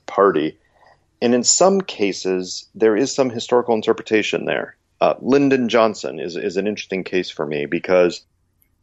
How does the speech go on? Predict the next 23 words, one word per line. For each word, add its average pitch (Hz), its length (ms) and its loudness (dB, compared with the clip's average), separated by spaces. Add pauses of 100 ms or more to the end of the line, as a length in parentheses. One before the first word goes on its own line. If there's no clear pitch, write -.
in 113 180 2
my 131 240 4
mind, 78 600 -2
re-, 95 280 -6
reading 107 320 2
through 98 260 -2
what 85 180 2
he 92 180 -6
wrote, 98 520 2
looking 90 280 -4
at - 100 -8
some 87 160 -4
of 85 80 -2
the 78 100 -2
interviews 92 440 0
he's 87 260 -4
given, 90 380 2 (320)
looking 156 240 2
at - 160 -4 (260)
the 104 100 0
totality 101 600 0
of 80 80 -2
his 87 280 -4